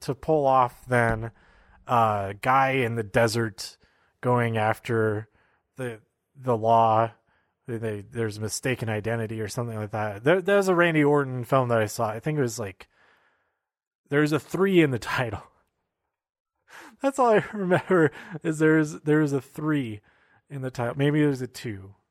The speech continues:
or four. It, it was either the second, third, or fourth film in the series, and I'm pretty sure it was Randy Orton, um, playing the lead character. And his dad was played by,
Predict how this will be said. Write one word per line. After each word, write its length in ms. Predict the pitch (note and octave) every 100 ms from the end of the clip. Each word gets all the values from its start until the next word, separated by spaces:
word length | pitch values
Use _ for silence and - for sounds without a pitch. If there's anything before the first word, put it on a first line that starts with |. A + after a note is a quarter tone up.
| _ _ _
or 120 | F3
four. 540 | F#3+ D3+ A#2 G2 G2 _ _ _ _ _ _ _ _ _ -
It, 280 | D3+ E3 -
it 100 | D#3
was 180 | D#3+ F3+
either 280 | G3 F3
the 140 | D3 C#3
second, 420 | - G3+ G3 F3+
third, 240 | E3+ D3+
or 60 | C3+
fourth 400 | - D3+ C#3+ -
film 440 | - B2 A#2+ A2+
in 160 | A#2+ A#2
the 80 | A2
series, 540 | - G#2+ G2 F#2+ - _ _ _ _ _
and 180 | C3 B2
I'm 120 | B2
pretty 260 | - F3 E3+
sure 260 | - D3+
it 40 | C3
was 140 | A#2
Randy 280 | A#2 A#2+ A#2
Orton, 420 | G#2+ G2+ G2+ F#2+ _ _ _ _ _ _ _ _ _ _
um, 300 | B2 A2 G2+
playing 340 | G2 C3 A#2 A2
the 80 | G#2
lead 300 | A2+ A2 -
character. 560 | A2+ G#2+ - G#2 G2+ _ _ _ _ _
And 500 | C#3 C#3+ D3+ D3 D3 - _ _ _ _
his 240 | D3+ C#3
dad 420 | B2 C3+ D3 F#3+
was 200 | F#3+ E3
played 680 | - - E3 D#3+ E3 E3 D#3+ - _ _ _ _ _ _ _ _
by, 760 | C3 C3+ C3+ C3 C3 C3 B2+